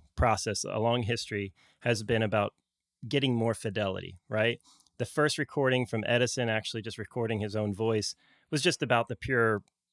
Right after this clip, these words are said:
astonishment of being able to do that, actually make a re-, a record, right? Make a recording of a voice and play it back. Um, through the years, what happened is we went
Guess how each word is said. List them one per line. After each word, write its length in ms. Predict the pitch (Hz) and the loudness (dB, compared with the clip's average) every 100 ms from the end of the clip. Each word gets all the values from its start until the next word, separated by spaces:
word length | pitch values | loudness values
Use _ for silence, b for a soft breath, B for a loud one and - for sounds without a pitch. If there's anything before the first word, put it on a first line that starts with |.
| _ - | _ -6
astonishment 640 | - 135 131 127 117 107 | -2 2 4 4 0 0
of 180 | 110 95 | -2 -2
being 240 | 117 117 | 0 2
able 180 | 113 107 | 2 0
to 80 | 95 | -4
do 200 | 82 117 | -4 -4
that, 240 | 104 85 - - | -2 -6 -8 -6
actually 280 | 110 - - _ - | -6 -6 -12 _ -2
make 280 | 113 127 | 0 2
a 80 | 127 | 0
re-, 240 | 107 107 113 _ _ _ | 0 -2 -4 _ _ _
a 120 | 104 | -8
record, 420 | 104 131 - 92 87 | 0 2 2 -4 -4
right? 200 | 98 117 | -4 -4
Make 180 | 120 117 | -4 -6
a 40 | |
recording 600 | 107 110 - 139 127 110 104 | -6 -8 -4 -2 0 -2 -2
of 260 | 117 110 107 | -2 -2 -2
a 40 | |
voice 440 | 98 101 98 98 - | -4 -2 -2 -2 -4
and 120 | 107 | -8
play 180 | - 95 | -8 -10
it 120 | 95 | -6
back. 260 | 98 90 - b b b b b b _ _ _ | -6 -6 -10 b b b b b b _ _ _
Um, 260 | 117 117 110 | 4 4 2
through 240 | - 165 147 | -4 0 4
the 80 | 131 | 6
years, 320 | 147 165 120 | 6 6 6
what 100 | 113 | 4
happened 300 | 120 127 127 | 4 2 -2
is 100 | 110 | -2
we 80 | 113 | -2
went 180 | 107 | -2